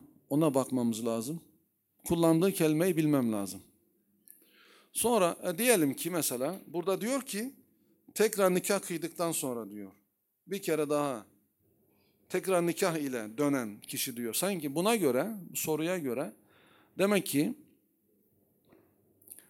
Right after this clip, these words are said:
e, birinci talak, e, bain talakmış.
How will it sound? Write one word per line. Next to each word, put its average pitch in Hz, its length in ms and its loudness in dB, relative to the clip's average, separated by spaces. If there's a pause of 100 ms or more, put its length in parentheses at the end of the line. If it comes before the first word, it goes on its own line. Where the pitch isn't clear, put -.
(380)
e, 139 160 0
birinci 185 380 4
talak, 160 520 2 (920)
e, 143 260 0
bain 175 300 8
talakmış. 117 720 0